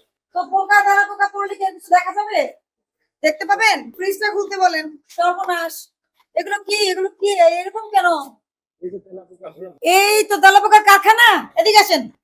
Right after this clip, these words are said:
Speaker 1: এই, ইয়ে, ম্যানেজার কই? ম্যানেজার? এই ম্যানেজার সাহেব কোথায়? পালাই যাবে তো, ওনাকে তো, ম্যানেজার সাহেব কি পালাই যাবে তো? দাঁড়ান,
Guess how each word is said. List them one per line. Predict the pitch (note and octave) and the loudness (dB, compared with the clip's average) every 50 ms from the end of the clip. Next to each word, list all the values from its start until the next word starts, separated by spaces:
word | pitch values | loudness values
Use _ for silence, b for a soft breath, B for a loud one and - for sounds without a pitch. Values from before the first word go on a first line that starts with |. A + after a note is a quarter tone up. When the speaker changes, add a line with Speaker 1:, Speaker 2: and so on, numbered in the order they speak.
| - E4 F#4 | 2 6 6
Speaker 1:
এই, | G4+ G4+ D4+ D4+ - - _ _ - E4 | 6 6 4 0 -14 -20 _ _ -2 0
ইয়ে, | F4+ F#4+ F#4+ E4+ | 2 4 4 4
ম্যানেজার | F4 F#4 G4 F#4 G#4+ G#4+ G#4 | 4 2 4 2 0 0 0
কই? | F#4+ F4 | 2 2
ম্যানেজার? | F4+ F4+ G4 F4+ G#4+ G#4+ A4+ A#4 - - _ _ _ _ _ _ _ _ _ _ _ _ _ _ _ _ _ _ _ _ _ _ _ - | 2 2 4 4 6 6 6 6 2 -10 _ _ _ _ _ _ _ _ _ _ _ _ _ _ _ _ _ _ _ _ _ _ _ -2
এই | - E4+ F#4 F#4+ F#4+ | 2 4 4 6 6
ম্যানেজার | F#4 F#4 F#4+ F#4+ G#4 - | 6 4 4 2 0 0
সাহেব | G4 G#4 G#4 | 0 0 2
কোথায়? | G#4 F#4+ F#4 F#4+ F#4+ | 4 2 4 4 4
পালাই | G4 G#4 A4 G#4 G#4+ | 4 4 4 6 6
যাবে | F#4+ F#4 F#4 - | 4 4 4 2
তো, | E4 D#4 | 2 2
ওনাকে | D4+ D#4 E4 F4+ F4 | 2 2 0 2 0
তো, | F4 C#4+ C#4+ | 0 0 0
ম্যানেজার | D#4+ E4+ F4+ E4 F#4+ - - | 2 2 2 2 0 -2 -2
সাহেব | G4 G4 G4 | -2 -2 -2
কি | G4+ G4 G4 F#4+ | -4 -4 2 4
পালাই | F#4 F#4 F#4+ F#4+ F#4+ F#4+ | 4 4 4 2 0 -2
যাবে | F4+ F4 E4+ - | -6 -6 -6 -8
তো? | C4 A3+ G#3 - _ _ _ _ _ C#4 - _ - _ _ _ _ _ _ _ _ _ _ _ - B3+ | -8 -8 -8 -12 _ _ _ _ _ -20 -20 _ -20 _ _ _ _ _ _ _ _ _ _ _ -8 -2
দাঁড়ান, | C#4 D#4 E4 E4+ D#4+ | 2 4 4 4 2